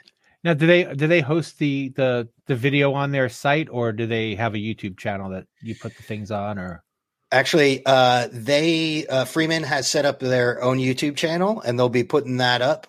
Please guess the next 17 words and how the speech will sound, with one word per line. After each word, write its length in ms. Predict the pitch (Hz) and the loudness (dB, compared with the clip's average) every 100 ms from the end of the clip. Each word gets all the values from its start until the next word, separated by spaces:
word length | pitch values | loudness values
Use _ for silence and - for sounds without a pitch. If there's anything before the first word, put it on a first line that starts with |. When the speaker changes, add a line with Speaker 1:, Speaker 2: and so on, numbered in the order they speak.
| - | -6
Speaker 2:
Um, 460 | 123 117 113 117 - | -4 -2 -4 -6 -6
and 420 | 123 117 117 113 | -4 -2 -4 -4
they've 320 | 113 127 127 | -2 0 0
been 320 | 113 117 113 | -2 -2 -2
very 600 | 107 127 123 123 117 107 - - - _ | 0 4 4 4 0 -4 -10 -20 -20 _
active 540 | 127 131 139 127 117 127 | -2 -2 0 -2 -2 -8
on 300 | 127 120 113 | -4 -2 -2
Instagram, 680 | 143 143 - 127 143 139 143 | -2 -2 0 0 4 4 4
trying 280 | - 131 123 | 4 4 4
to 80 | 113 | 0
grow 580 | 123 123 117 117 110 - _ _ | 4 4 6 2 -2 -8 _ _
that, 360 | 110 123 117 - | -4 -2 -2 -4
their 300 | 117 117 110 | -4 -2 0
audience 400 | 117 117 104 - | -2 -2 -6 -8
there. 460 | - 120 117 127 135 - - | -4 -2 0 0 -4 -12 -18
So 180 | - 120 113 | -4 -4 -2
definitely, 640 | 139 135 147 135 127 120 | 2 2 2 0 2 0